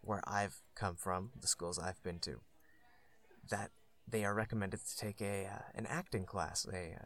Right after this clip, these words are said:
drama course. And the purpose of it is to get them out of their bubble, make them deal with the, the crazy hectic becoming somebody else,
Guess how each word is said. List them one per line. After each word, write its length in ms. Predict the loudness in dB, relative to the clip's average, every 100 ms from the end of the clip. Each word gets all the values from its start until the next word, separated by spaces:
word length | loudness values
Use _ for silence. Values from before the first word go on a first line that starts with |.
| -10
drama 440 | -2 0 0 0
course. 560 | -2 -2 -2 -4 -8 -10 -14 -20 -20 -20 -20 -20 -20 -20 -20 -12 0
And 360 | 2 4 2 -4
the 80 | -6
purpose 400 | 0 0 2 2
of 180 | 2 2
it 180 | 0 -4 -4
is 180 | -2 0
to 420 | 0 -2 -4 -4
get 180 | -4 -2
them 120 | -2 -2
out 140 | 0 0
of 120 | 0
their 100 | -2
bubble, 380 | 2 2 2 -4 -10 -6
make 240 | -2 -2
them 460 | -2 0 2 0 -4 -14 -20 -12 -6
deal 360 | 0 4 6 6
with 360 | 4 2 0 -4 -4
the, 300 | 0 0 0 -6
the 60 |
crazy 480 | -6 0 2 2 2
hectic 440 | 2 0 0 -8 -6
becoming 380 | 0 0 2
somebody 360 | 2 2 2 4
else, 340 | 6 6 4